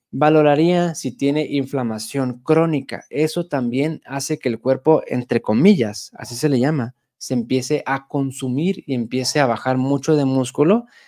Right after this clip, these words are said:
y consumir también los acúmulos de grasa que tenemos en nuestro cuerpo, ¿no? Hay que ver cómo anda de estrés o cortisol, problema de sueño, tiroides y cómo funciona su páncreas, que lo hemos dicho en otros videos.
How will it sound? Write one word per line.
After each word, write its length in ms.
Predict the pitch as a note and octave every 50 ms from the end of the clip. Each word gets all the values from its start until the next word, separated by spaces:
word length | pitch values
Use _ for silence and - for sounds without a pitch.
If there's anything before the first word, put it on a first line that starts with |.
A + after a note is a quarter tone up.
| _ _ _ _ _ -
y 120 | C3+ B2+
consumir 520 | - C3+ B2 A#2 - A2 G#2 A2 A#2 A#2+
también 500 | - D3 C#3+ C#3 C3+ C3+ C#3+ D#3 C3+ - _ _ _ _ _ _ _
los 200 | C#3+ C3+ - -
acúmulos 440 | C3+ - B2+ C3 C3+ C#3+ C#3+ C#3+ B2
de 120 | A#2 A2
grasa 340 | A2+ A#2+ A#2+ A#2 - - C3+
que 120 | - C3 -
tenemos 400 | - A2 A2 A2+ - B2 - B2+
en 80 | A#2+
nuestro 280 | A#2+ A#2+ - - C3 -
cuerpo, 300 | D#3+ D#3+ D3+ - G#2 G#2
¿no? 180 | A2+ D3 - - _ _ _ _ _ _ _ _ _
Hay 180 | - C#3+ D3 C#3+
que 120 | - F3
ver 380 | E3 D#3 D3+ E3 F3+ F3+ E3+ -
cómo 300 | _ - C#3 C#3 C#3 C#3
anda 260 | C#3 C#3+ C#3+ C#3 C#3 C3+
de 60 | A#2+
estrés 440 | G#2+ - - - C#3 D#3 D#3+ - D#3
o 100 | - -
cortisol, 760 | - A#2 G#2+ - - A2 - - C3 C3+ D3 D#3 D#3+ D#3 - _ _
problema 460 | - C3+ B2 A#2+ A#2 B2+ C3+ C#3 C#3+ C3+
de 100 | A2+ G#2
sueño, 460 | - - C#3 C#3 C#3 D3 D#3 D#3+ D#3 - _
tiroides 760 | - A2+ G#2+ G#2+ A2+ B2 C3+ C#3 F3+ A3 A3 - - - _ _ _ _ _ _
y 100 | E3+ E3
cómo 260 | - - D3 C#3+ D3 C#3+
funciona 460 | D3 - A#2+ A2 - B2+ B2 B2+ B2
su 160 | - A#2+ G#2+
páncreas, 420 | - B2 B2+ C3 C3 - C#3+ - -
que 120 | - A2+
lo 100 | A2 A2+
hemos 220 | A2+ B2 B2+ B2 A#2+
dicho 340 | C3 B2+ - - C#3 A#2+
en 140 | - A#2 A2+
otros 260 | A2+ A2 - B2+ A#2+
videos. 460 | A2 G#2+ G#2+ A2+ A#2 A#2 A2 - -